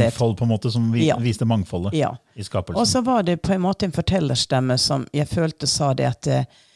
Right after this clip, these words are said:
Speaker 2: eh, altså, det er så stort, det er så unikt, det er så mangfoldig, og dere er en del av det,
Speaker 1: Mm.
Speaker 2: og enjoy it,
Speaker 1: Mm.
Speaker 2: bruk det.
Speaker 1: Ja.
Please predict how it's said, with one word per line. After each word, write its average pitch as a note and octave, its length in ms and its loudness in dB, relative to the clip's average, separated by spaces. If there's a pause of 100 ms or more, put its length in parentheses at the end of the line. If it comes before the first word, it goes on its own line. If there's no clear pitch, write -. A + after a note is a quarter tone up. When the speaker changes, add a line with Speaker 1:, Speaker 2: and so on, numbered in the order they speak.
(420)
Speaker 2:
eh, D#3+ 840 -2 (560)
altså, D#3 360 0 (480)
det E3+ 200 -6
er F#3 60 0
så E3+ 140 -2
stort, F#3+ 420 -6
det D#3 140 -2
er E3 40 -2
så D3+ 280 -2 (100)
unikt, D#3+ 540 -2
det D3+ 160 -2
er D3+ 40 0
så D3 140 0
mangfoldig, C3+ 800 -2 (600)
og D3 260 2
dere D3 420 0
er D3+ 340 2
en C3+ 140 0
del A#2+ 420 -2
av A#2 300 -2
det, A#2 160 -6 (160)
Speaker 1:
Mm. A#2 120 -2
Speaker 2:
og C3 260 0 (100)
enjoy B2+ 520 0
it, - 320 -8 (120)
Speaker 1:
Mm. G#2 120 -12
Speaker 2:
bruk C#3 300 -2
det. A#2 180 -4 (400)
Speaker 1:
Ja. F2+ 160 -8